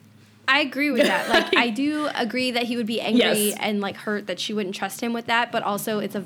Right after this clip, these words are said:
Speaker 1: totally valid
Speaker 2: It's like, of
Speaker 1: point
Speaker 2: course she didn't
Speaker 1: that
Speaker 2: go to you.
Speaker 1: Angel has barely been functional.
Speaker 2: Yeah.
Speaker 1: So what was she supposed to come confess this to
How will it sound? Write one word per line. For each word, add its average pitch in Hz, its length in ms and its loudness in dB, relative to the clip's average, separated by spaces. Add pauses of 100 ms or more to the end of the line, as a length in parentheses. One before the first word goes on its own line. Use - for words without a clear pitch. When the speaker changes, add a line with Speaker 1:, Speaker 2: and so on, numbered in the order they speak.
Speaker 1:
totally 214 420 -4
valid 214 180 4
Speaker 2:
It's 269 100 6
like, 330 140 4
of 339 60 4
Speaker 1:
point 214 100 -2
Speaker 2:
course 269 240 4
she 311 80 4
didn't 220 200 4
Speaker 1:
that 208 40 6
Speaker 2:
go 185 120 6
to 170 80 4
you. 165 60 4
Speaker 1:
Angel 165 320 6
has 233 240 0
barely 226 340 0
been 202 440 -2 (240)
functional. 214 460 0
Speaker 2:
Yeah. 175 380 4 (320)
Speaker 1:
So 202 560 -2 (120)
what 262 100 2
was 269 100 2
she 330 80 0
supposed 311 220 -2
to 311 60 -2
come 285 200 0
confess 233 420 -2
this 254 100 -6
to - 60 4